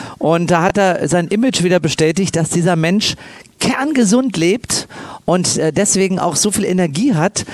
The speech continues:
Und morgen, wenn der Wind kommt, dann werdet ihr ihn auf der Wassersport-, an der Wassersportstation sehen. Dann fliegt er mit seinem Surfboard über das Wasser, weil er wirklich ein begnadeter Windsurfer ist. Aber er ist nicht wegen des Windsurfens von uns engagiert worden, sondern als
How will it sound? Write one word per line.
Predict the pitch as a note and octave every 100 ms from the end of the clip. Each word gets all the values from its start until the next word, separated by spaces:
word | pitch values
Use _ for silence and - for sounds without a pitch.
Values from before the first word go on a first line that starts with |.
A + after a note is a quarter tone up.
| - -
Und | D#3+ F3
morgen, | C#3 D#3+ G#3+ A#3+ G3
wenn | F3+
der | E3+ C#3+
Wind | C4+ -
kommt, | F3 F3
dann | F3+ E3+
werdet | F3+ G3 F#3
ihr | F#3 F3
ihn | F3+ F3+ D#3 - - -
auf | - -
der | E3
Wassersport-, | D#3 G3 G#3+ - E3
an | E3+
der | E3+
Wassersportstation | D3+ F#3 G3+ - D3+ D3 D3+ C#3+ D#3 D3
sehen. | B2+ C#3 E3+
Dann | D#3+ D3+
fliegt | - F#3+ A3+ -
er | D#3+ E3+
mit | D#3+
seinem | E3+ D#3 D3+
Surfboard | - F#3 - - C3+ C#3+
über | B2+ B2+
das | B2 -
Wasser, | B2 - E3 - - - -
weil | B2+ C#3
er |
wirklich | C#3 D3 D3+
ein | D3 C3+ - - -
begnadeter | C#3 B2 C3 D3 F#3 D#3 C3+ B2
Windsurfer | - C#3 A#3 D#3 B2 A#2+
ist. | A2+ F3+ -
Aber | F3 A#3+ C4+ D4+ D4+
er | - G3+
ist | G3+ F#3
nicht | A#3 A#3+
wegen | G3+
des | F#3+ E3
Windsurfens | E3+ A#3+ - A3 G#3+ G#3+
von | - F#3+
uns | G3 G#3
engagiert | - E3+ F3 F3 G3+
worden, | F#3 F#3
sondern | D#3 E3 E3
als | C#3 C#3